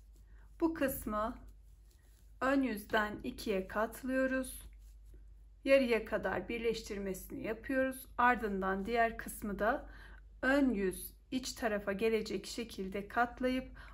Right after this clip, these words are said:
arka yüzden birleştirmesini yapıyoruz. A kısmına kadar. Bu kısmı da tamamlayalım.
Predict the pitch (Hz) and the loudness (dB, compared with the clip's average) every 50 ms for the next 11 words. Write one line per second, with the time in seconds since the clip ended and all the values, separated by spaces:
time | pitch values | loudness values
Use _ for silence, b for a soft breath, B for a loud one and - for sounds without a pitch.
0 | B B - 233 233 226 - - 285 269 233 214 196 190 - - 220 220 240 262 | B B 4 4 4 4 2 -2 0 0 0 0 -2 -4 -4 0 2 2 2 2
1 | 254 - B B B B B B - - 302 294 262 226 208 196 202 - - 226 | 0 -4 B B B B B B -4 0 2 2 4 4 4 4 2 -2 -4 -4
2 | 208 202 196 190 190 - - 247 254 277 269 247 262 - - 247 220 202 190 202 | -2 0 -2 -2 -2 -2 -2 2 2 4 4 2 0 -2 -2 0 0 0 0 0
3 | 214 277 320 320 - - - - - - - - - b b b b b b b | 0 0 -2 -2 -6 -12 -14 -16 -18 -20 -20 -20 -20 b b b b b b b
4 | b b b b - - - - - - - - - - - 269 269 262 269 - | b b b b -20 -20 -20 -16 -16 -16 -16 -12 -4 2 4 4 4 4 2 -2
5 | - - - - - 226 220 247 277 277 - 254 190 - - - - - - - | -8 -8 -8 -8 -6 -4 -4 -4 -4 -2 -2 -2 -2 -2 -4 -4 -6 -12 -14 -16
6 | - - - - - - - - b b b b b b b b - - 330 - | -20 -20 -20 -20 -20 -20 -20 -20 b b b b b b b b -6 -6 -4 0
7 | - 311 320 - - 233 202 - 233 220 - - 269 262 254 233 220 208 202 202 | 0 -2 -2 -2 -6 -6 -4 -4 -6 -4 -2 -2 0 2 4 4 2 2 0 0
8 | 202 190 190 190 214 285 330 330 - - | 0 0 0 2 2 2 2 2 -2 -12